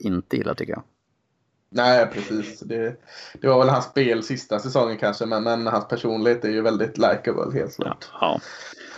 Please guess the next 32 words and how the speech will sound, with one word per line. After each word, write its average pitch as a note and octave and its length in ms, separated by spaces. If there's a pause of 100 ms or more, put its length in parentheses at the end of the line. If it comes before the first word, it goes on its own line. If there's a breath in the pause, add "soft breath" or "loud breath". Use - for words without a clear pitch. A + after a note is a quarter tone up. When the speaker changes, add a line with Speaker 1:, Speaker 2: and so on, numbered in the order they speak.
(520 loud breath)
Speaker 2:
Ja, D#3 340
men F#3 140
vad, F3 400
hur, D#3 420
hur D3 120
tänker C#3+ 240
jag, C#3 60
hur, C#3+ 340
eh, C3 600
gör C3+ 180
du C3 80
detta C3 280
till A#2+ 160
ett B2 100
årligt? B2+ 580
Eh, G3+ 60 (800)
för D3 80
de D3+ 200
planerna D3+ 340
måste A#2+ 240
du B2+ 60
ha A#2+ 60
börjat A#2+ 200
jobba A2+ 260
på A#2 120
nu G#2+ 200
och A#2+ 60
lägga A2 260
fram G#2+ 300
till, G#2+ 300
till, G#2+ 240
eh, G#2+ 60